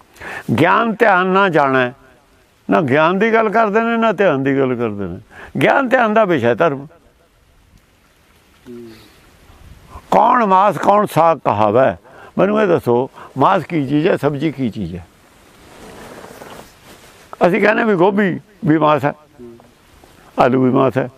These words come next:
Speaker 1: ਹੁਣ ਆਂਡੇ, ਆਲੂਆਂ ਨੂੰ ਨਿਹੰਗ ਸਿੰਘ ਆਂਡੇ ਕਹਿੰਦੇ ਨੇ, ਹੁਣ ਆਂਡੇ ਮਾਸ ਹੈ?
Speaker 2: ਆਲੂਆਂ ਨੂੰ ਨਿਹੰਗ ਸਿੰਘ ਆਂਡੇ ਕਹਿੰਦੇ ਨੇ, ਅੰਡੇ ਨੂੰ ਆਲੂ ਕਹਿੰਦੇ ਨੇ?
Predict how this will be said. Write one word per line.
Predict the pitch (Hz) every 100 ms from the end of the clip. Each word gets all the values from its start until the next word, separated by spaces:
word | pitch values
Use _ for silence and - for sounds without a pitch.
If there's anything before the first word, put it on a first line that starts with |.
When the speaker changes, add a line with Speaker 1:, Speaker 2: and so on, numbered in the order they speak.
| _ _ _ _ _ _ _ _ - - - -
Speaker 1:
ਹੁਣ | - - -
ਆਂਡੇ, | 156 175 196 160 127 - - -
ਆਲੂਆਂ | 170 180 185 180
ਨੂੰ | 185
ਨਿਹੰਗ | 180 160 131
ਸਿੰਘ | 180
ਆਂਡੇ | 175 165 170
ਕਹਿੰਦੇ | 123 101 113
ਨੇ, | 101 - _ _ _ _ _ _ _ - - - - -
ਹੁਣ | 170
ਆਂਡੇ | 175 175
ਮਾਸ | 175 175 185
ਹੈ? | 226 233 _ - _ _ _ _ - _ 135 165 -
Speaker 2:
ਆਲੂਆਂ | 131 135 156
ਨੂੰ | 175 185 180
ਨਿਹੰਗ | 147 139 139 -
ਸਿੰਘ | 147
ਆਂਡੇ | 139 160
ਕਹਿੰਦੇ | 170 180
ਨੇ, | 214 214
ਅੰਡੇ | 143 139
ਨੂੰ | 143
ਆਲੂ | 139 131
ਕਹਿੰਦੇ | 123 113
ਨੇ? | 110